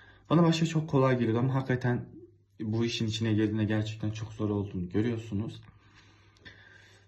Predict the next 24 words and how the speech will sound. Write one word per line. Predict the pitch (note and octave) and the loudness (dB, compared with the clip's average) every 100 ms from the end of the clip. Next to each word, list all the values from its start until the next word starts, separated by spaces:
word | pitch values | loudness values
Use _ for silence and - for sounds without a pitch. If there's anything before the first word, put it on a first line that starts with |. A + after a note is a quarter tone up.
| _ B2 | _ 2
Ee, | B2+ B2 B2 B2 A#2+ A#2+ A#2+ B2 - - - _ - _ - | 2 2 2 0 0 -2 -4 -8 -16 -20 -20 _ -20 _ -4
öyle | G#3+ B3 | 2 6
yani. | E3 C3 A#2+ B2 - - - | 6 6 4 0 -4 -12 -14
Şu | - D#3 | 4 6
an | C#3+ B2+ - | 6 4 -2
aklıma | A#2+ B2 B2 A#2 | -4 0 0 2
gelenler | A2+ A2 A2 G#2 A2 | 2 2 2 2 0
bunlar. | G#2+ C3 - - - - _ - - - - _ _ _ _ - | 0 -2 -6 -14 -20 -20 _ -20 -20 -20 -20 _ _ _ _ 2
Ee, | C3+ C3 | 4 10
beni | D3 E3+ | 10 10
desteklemeyi, | D3+ D3 - C#3 C3 A#2 F#2+ G#2 G#2+ | 8 6 0 0 0 0 0 0 -2
kanalıma | B2 G#2+ G#2 | -2 0 0
abone | G2 G2+ G2+ | 0 2 2
olmayı, | F#2 F2 G2+ | 0 0 -2
videoyu | B2+ A#2+ A2 | 0 2 4
beğenmeyi | A2 G#2+ G2+ A2 | 4 4 2 2
unutmayın. | A2 - F2+ A2+ A2 | -2 -2 -2 -2 -2
Yani | A#2+ A2+ | -2 0
şu | C#3+ | 2
an | C#3 C3+ A2 | 2 2 2
daha | B2+ C3 | 2 2
ne | C3 | 2
denir | B2+ B2+ B2 | 2 0 0
bilmiyorum. | D3 C3 A2+ G#2+ F#3 | 0 0 0 -2 -4